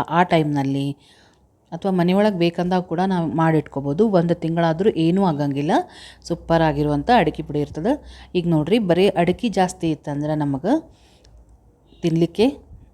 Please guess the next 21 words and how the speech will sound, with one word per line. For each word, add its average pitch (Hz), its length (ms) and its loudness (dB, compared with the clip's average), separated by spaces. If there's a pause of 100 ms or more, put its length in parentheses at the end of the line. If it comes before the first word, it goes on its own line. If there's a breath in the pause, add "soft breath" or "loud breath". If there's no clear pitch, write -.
(320)
ಬೇಡ 160 160 6 (120)
ಅಂದ್ಕೊಂಡು 151 360 -4
ನಾನೇನು 185 360 0
ಮಾಡಿದೆ, 147 240 0 (720 soft breath)
ಜಾಸ್ತಿ 190 340 2 (260)
ಬಡೆ 165 160 4 (100)
ಸೊಪ್ಪು 170 280 -2
ಮಿಕ್ಸ್ - 260 -2
ಮಾಡ್ತೇನೆ 127 320 -6
ಈಗ 120 100 -8
ಇದಕ್ಕೆ. - 220 -20 (1900)
ಈಗ 147 80 -6 (100)
ನೋಡ್ರಿ, 143 220 0 (160)
ಚಮನ್ 175 340 4
ಹಾಕ್ತಿದ್ದೀನಿ. 135 460 -4 (100)
ಚಮನ್ 160 340 -2 (240)
ಎಲ್ಲ 156 160 -4 (140)
ಹುರಿಯೋದಾಗಿ 160 640 0
ಎಲ್ಲ 147 120 0 (100)
ಆಗಿ 165 140 2 (180)
ಆರ್ಬೇಕಿದು. 160 480 4